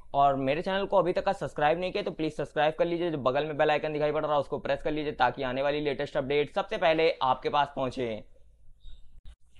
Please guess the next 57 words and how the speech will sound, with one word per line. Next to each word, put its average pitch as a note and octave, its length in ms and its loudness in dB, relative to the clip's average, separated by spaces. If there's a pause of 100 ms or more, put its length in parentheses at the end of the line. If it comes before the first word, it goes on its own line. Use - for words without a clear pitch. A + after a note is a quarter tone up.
(240)
तो C#3+ 60 4
जैसा D3 280 6
कि A3+ 160 2
आप A#3 140 8
देख D3+ 340 6
पा F#3 120 8
रहे F3 120 4
होंगे F3 180 6
यहाँ D#3 340 6
पर E3 200 6
एक E3 160 4
मेरे D3+ 240 8
पास D#3 380 6
इलेक्ट्रिक F#3+ 560 6
स्कूटर E3+ 520 6
खड़ी D3+ 320 6
हुई D#3 200 8
है D3 200 8
और C#3+ 640 10 (140)
इसमें F#3 300 2
क्या F#3+ 240 8
प्रॉब्लम F3+ 440 6
आई D#3 220 6
है D#3 120 10
जो E3 160 6
कि E3 140 2
मैंने D3 380 4
अभी D3+ 280 4
आपको G#3 340 6
समझाया D#3+ 580 6 (100)
कि F3+ 140 -4
यहाँ D#3+ 300 4
पे G#3 200 6
गियर D#3+ 340 6
चली E3+ 280 4
जाती D3 380 6
है। C3 200 6 (400)
तो D#3+ 80 2
यहाँ E3 340 6
पर G#3+ 140 6
जो G#3 120 6
ये G#3 160 8
मोटर E3 460 6
है F#3 120 6
ये E3 200 6
भी D#3 160 4
एकदम F#3 260 6
फ्री F3 260 6
व्हील E3+ 240 6
है, D3 140 10
जो E3 120 2
कि D3+ 140 2
आप D#3+ 140 8
देख C#3+ 260 6
पा F3 100 8
रहे C#3+ 120 4
होंगे B2+ 280 2